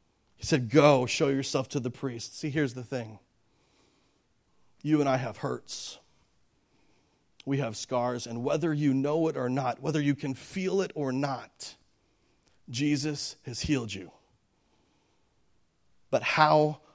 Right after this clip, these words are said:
are you and I gonna respond? Because there is a response,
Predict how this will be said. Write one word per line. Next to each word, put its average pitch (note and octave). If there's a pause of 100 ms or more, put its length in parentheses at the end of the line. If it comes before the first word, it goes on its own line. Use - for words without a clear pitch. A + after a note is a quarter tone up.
(100)
are C3
you C3+
and C3+
I B2
gonna A2+
respond? G2 (1800)
Because C#3
there C3+
is D3+
a C3+
response, -